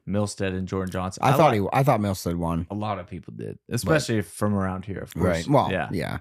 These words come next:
Speaker 1: It, it was it, one of those objectively, like, either guy won, and it,
Speaker 2: Right.
Speaker 1: it's not
Speaker 2: Yeah,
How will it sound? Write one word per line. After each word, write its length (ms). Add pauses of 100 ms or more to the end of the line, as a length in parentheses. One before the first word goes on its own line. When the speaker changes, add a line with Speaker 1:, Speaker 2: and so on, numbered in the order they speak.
Speaker 1:
It, 140 (120)
it 160
was 360 (100)
it, 180
one 200
of 80
those 200
objectively, 680
like, 360
either 300
guy 280
won, 360
and 140
it, 40
Speaker 2:
Right. 340
Speaker 1:
it's 180
not 140
Speaker 2:
Yeah, 120